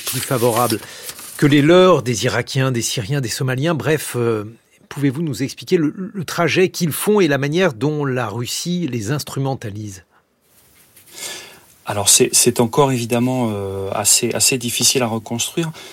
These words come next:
Speaker 2: La plupart des gens qui sont arrivés en, en Finlande depuis, euh, depuis le mois d'août, on a à peu près, euh, entre neuf cents et mille personnes qui sont arrivées. Euh, la plupart viennent de Syrie, donc ce sont des,
Speaker 1: Mhm.
Speaker 2: euh, des, des migrants qui viennent de, de pays où la Russie a une action.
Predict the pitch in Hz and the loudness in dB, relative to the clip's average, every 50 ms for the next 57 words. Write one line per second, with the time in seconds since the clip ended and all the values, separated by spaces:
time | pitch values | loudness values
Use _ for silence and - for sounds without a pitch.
0 | - - _ - - - - 113 120 120 - - 147 - - 147 143 131 123 113 | -20 -16 _ -10 -8 -4 0 0 0 0 0 -4 -6 -2 0 0 0 2 0 0
1 | 107 123 120 - - - - - 113 - 113 107 104 104 101 101 110 110 107 104 | -2 -4 -4 -2 -2 -2 -2 -2 -4 -4 -6 -6 -6 -8 -8 -8 -6 -6 -6 -6
2 | 95 95 92 90 92 92 - - - 101 98 - - 104 101 107 107 110 113 104 | -8 -10 -12 -12 -14 -18 -16 -10 -8 -6 -6 -4 -4 -4 -4 -2 -2 -2 -4 -6
3 | 98 95 104 104 101 - - - - 117 110 110 101 98 95 110 104 - - - | -6 -8 -8 -10 -10 -10 -12 -12 -12 -8 -8 -6 -6 -4 -6 -6 -8 -6 -6 -4
4 | 113 110 110 113 110 107 104 117 135 156 156 - - - - - - - - - | -2 -2 -2 -2 -2 -4 -4 -6 -8 -8 -8 -8 -12 -12 -14 -20 -20 -20 -20 -20
5 | - _ 110 104 98 98 98 - 110 95 - - 117 117 117 117 110 104 98 92 | -12 _ -6 -4 -4 -6 -4 -6 -8 -8 -6 -6 -4 -2 -2 -2 -2 -4 -4 -6
6 | 92 98 98 104 - - - 110 104 104 - - - 123 117 107 107 113 113 113 | -6 -6 -6 -8 -8 -10 -8 -8 -6 -2 -2 0 0 0 -2 -2 -2 -2 -2 -4
7 | 107 - 110 - - - 117 117 - - - 107 101 - 104 98 98 101 104 127 | -4 -4 -4 -4 -4 -4 -6 -6 -6 -6 -6 -6 -8 -8 -8 -8 -8 -8 -8 -8
8 | 143 156 - - - - - - - _ - - 104 104 107 107 104 - - - | -8 -8 -10 -16 -20 -20 -20 -20 -18 _ -6 -4 -2 -2 -2 -4 -4 -6 -6 -4
9 | 143 143 131 131 123 117 113 117 - - - 123 113 104 104 92 92 95 95 95 | -4 -2 0 0 0 0 0 2 2 2 2 0 -2 -4 -6 -10 -12 -14 -14 -12
10 | - - 107 - - 113 107 104 101 95 95 120 120 95 117 147 226 - - - | -8 -6 -6 -4 -4 -4 -4 -4 -4 -4 -4 -6 -4 -6 -6 -8 -8 -12 -16 -20
11 | - _ - - - 98 95 90 - - 98 92 95 92 90 - - 101 98 98 | -20 _ -14 -10 -8 -8 -8 -6 -6 -4 -4 -4 -4 -6 -6 -6 -6 -6 -4 -4
12 | 95 98 101 - 135 147 143 - - 120 107 120 117 113 110 107 104 98 95 95 | -6 -8 -8 -6 -8 -6 -6 -6 -6 -4 -2 0 0 0 -2 -2 -4 -4 -4 -6
13 | 95 107 104 - - 104 110 131 135 123 113 104 98 107 107 - - 127 117 110 | -8 -10 -8 -8 -8 -6 -4 -2 0 2 2 0 0 -2 0 2 2 2 2 2
14 | 107 107 104 101 - - - 151 156 170 | 0 -2 -4 0 2 2 2 2 -2 -4